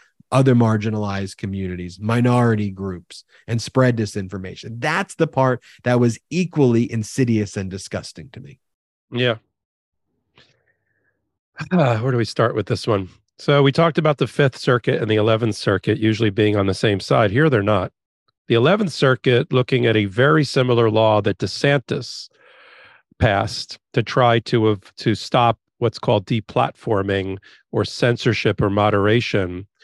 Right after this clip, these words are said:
Speaker 2: which all of these large social media platforms, um, generally have under the First Amendment, a right to do that, to not have on their platforms hate speech, disinformation, and things that,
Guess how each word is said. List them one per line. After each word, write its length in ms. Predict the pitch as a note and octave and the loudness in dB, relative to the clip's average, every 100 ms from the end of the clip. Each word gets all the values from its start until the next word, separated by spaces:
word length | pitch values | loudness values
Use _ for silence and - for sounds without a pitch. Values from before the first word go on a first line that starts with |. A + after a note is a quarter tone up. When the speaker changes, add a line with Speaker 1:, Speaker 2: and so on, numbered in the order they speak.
| - _ _ | -20 _ _
Speaker 2:
which 360 | A#2 G#2 - - - | -2 -2 -2 -10 0
all 280 | G#2+ A2 | 2 4
of 100 | A2 | 2
these 240 | G2 G#2 F#2+ | 2 0 0
large 560 | G2+ G#2 G#2+ G#2 F#2+ | 0 4 4 2 0
social 320 | - A2+ - G#2+ | -2 -2 0 -2
media 280 | G#2+ G#2 | 0 0
platforms, 840 | G2+ G#2 F#2+ - G#2 G2 G2 F#2+ - _ _ | 0 0 0 -2 -2 -2 -2 -8 -16 _ _
um, 460 | G#2 F#2+ F2+ G2+ - - | -4 -2 -4 -8 -12 -6
generally 440 | G#2+ G#2+ G#2+ G2 | -2 2 2 0
have 340 | F#2+ A#2+ G#2+ G2+ | 0 0 0 0
under 160 | F#2 | -2
the 80 | F#2+ | -4
First 300 | - G2 - | -2 -4 -4
Amendment, 380 | G2 G#2 G2 - - | -2 -2 -2 -8 -8
a 100 | F2+ | -4
right 300 | G2 A#2 A2+ | 0 0 -2
to 80 | - | -4
do 180 | G#2 A#2+ | -2 0
that, 240 | F#2 F#2+ - _ _ _ _ _ _ _ | -2 -6 -10 _ _ _ _ _ _ _
to 120 | A#2+ | -6
not 500 | G#2+ A#2 C#3 B2 A#2+ _ _ _ _ | 0 2 4 2 0 _ _ _ _
have 440 | - B2+ B2+ B2 G#2+ | -2 0 2 0 -2
on 260 | - B2 C3+ | 0 2 2
their 120 | A#2+ | 0
platforms 920 | G#2 A#2+ B2 - A#2 G#2 G2 F#2+ F#2+ - _ _ _ _ | 2 2 0 0 -2 0 0 -4 -8 -14 _ _ _ _
hate 280 | - C3+ - | -2 -2 -2
speech, 680 | - G#2 G2+ G#2+ - - - _ _ | -6 -2 -2 -2 -6 -10 -12 _ _
disinformation, 1200 | - A#2 B2+ A2 B2 A2 A2 G#2 - A2 G2+ G2+ - _ _ _ _ _ | -2 0 -2 -2 -2 2 0 0 -4 -4 -4 -10 -14 _ _ _ _ _
and 220 | G#2 G2+ | -2 0
things 380 | B2+ A2 G#2+ G2 | 0 0 -2 -2
that, 260 | G#2+ G#2 | 0 0